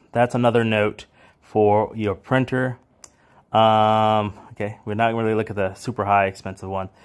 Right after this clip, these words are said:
With the cheaper printer, also, um, like, smaller printer, maybe you just need to make a really small thing. Um, so, I mean, that's always an option, just to quickly have something. Listen, you're always gonna have some level of maintenance that's needed on a printer.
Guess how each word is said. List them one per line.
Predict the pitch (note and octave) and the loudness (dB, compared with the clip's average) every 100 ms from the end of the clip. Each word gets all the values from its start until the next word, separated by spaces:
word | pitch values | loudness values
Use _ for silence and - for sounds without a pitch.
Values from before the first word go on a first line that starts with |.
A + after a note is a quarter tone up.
| - - - _ _ B2+ | -20 -20 -20 _ _ 4
With | D3 D3 - | 6 6 2
the | C#3 C3 | 0 2
cheaper | B2 E3 E3 | 0 -4 -6
printer, | - C#3+ C#3 | -2 0 4
also, | C3 B2+ - C3 B2+ B2 | 4 4 2 4 6 4
um, | A2+ A#2 A2 G#2+ | 2 0 0 -2
like, | G2+ - _ | -8 -12 _
smaller | - - B2+ B2+ | -16 -2 2 2
printer, | B2+ B2+ B2 A#2 | 0 -2 -2 0
maybe | E3+ F3+ | -2 0
you | D3 | -4
just | C#3+ | -4
need | C#3+ | -4
to | C3 | -2
make | B2+ B2 | -2 -2
a | B2 | 0
really | B2+ B2 | 0 -2
small | - C3 C3+ | 0 0 0
thing. | - F2 F2 - _ _ - | -4 -12 -14 -18 _ _ -4
Um, | G#2+ G#2 G2+ G2 - - - - _ | 0 0 -2 -6 -12 -20 -20 -20 _
so, | - A#2 A2 A2+ G2+ - | -4 0 2 0 -4 -10
I | A2 | -6
mean, | A2 A2 G#2+ G2+ _ _ | -4 -4 -6 -10 _ _
that's | A2+ A#2 A#2+ | 2 4 4
always | A2+ A2+ A2 G#2 | 4 4 2 0
an | G#2 | 2
option, | G#2 - A2+ | 2 0 -8
just | G#2 - | -10 -12
to | |
quickly | - A#2 A2 G2+ | -12 -10 -8 -6
have | G2+ | -6
something. | - G#2 - G2+ - _ _ - - _ _ _ | -6 -10 -10 -12 -14 _ _ -20 -20 _ _ _
Listen, | C3+ C#3 B2 G#2+ D#2 F2 | 2 2 2 -6 -8 -4
you're | C3 C3 B2+ | 0 2 4
always | C#3+ D3 C#3+ B2 | 4 4 2 0
gonna | C3 B2 | -2 -2
have | A#2 A#2+ A#2 - | 0 2 2 -2
some | - C3 C3 | -2 0 2
level | B2 A#2 A2 | 4 4 2
of | G#2 | 0
maintenance | G#2+ A2+ A2+ A2 A2 | -4 -6 -8 -10 -8
that's | A#2+ A2 A2+ | -6 -6 -6
needed | A2+ A#2 | -4 -4
on | A2+ | -4
a | |
printer. | A2+ B2 C3 | -2 -2 -2